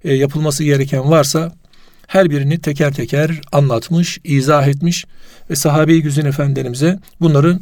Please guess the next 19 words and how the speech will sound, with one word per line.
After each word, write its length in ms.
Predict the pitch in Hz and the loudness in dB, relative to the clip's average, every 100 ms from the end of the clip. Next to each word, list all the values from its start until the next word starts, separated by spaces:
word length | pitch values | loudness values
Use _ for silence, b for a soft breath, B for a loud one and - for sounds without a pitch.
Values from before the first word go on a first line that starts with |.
| - | 2
nakletmiş, 640 | 165 165 143 123 180 - | 2 2 -2 -4 -4 -2
vermiş. 500 | 147 120 135 185 - _ | 0 0 -2 -4 -8 _
Onlar 360 | - 185 160 139 | 0 2 4 4
da 80 | 151 | 2
Allah 240 | 151 147 | 2 4
razı 260 | 151 143 147 | 4 2 0
olsun 240 | 131 127 | -2 -2
hepsinden 520 | 131 160 - 123 139 | -2 -2 -4 -2 -2
teker 340 | 170 127 156 139 | -2 -2 0 0
teker 300 | 123 160 175 - b b 120 | 0 -2 -2 -6 b b -2
rivayetler 480 | 135 147 143 165 | 4 4 4 2
halinde, 420 | 147 139 131 131 131 | 2 2 0 -4 -4
hadisler 440 | 139 135 - 156 | -4 -4 -2 0
halinde 500 | 135 135 117 117 156 | 0 0 -2 -4 -2
bize 280 | 135 139 175 b b b b - | 0 0 0 b b b b -4
Hazreti 320 | 135 180 175 | -2 -2 -2
Peygamber'i 500 | 160 143 131 131 160 | -2 -2 -2 -4 -6
kitaplara 460 | - 147 139 135 | -4 -4 -2 -4
taşımışlar. 640 | 120 135 139 147 139 180 175 | -2 -4 -2 -4 0 0 0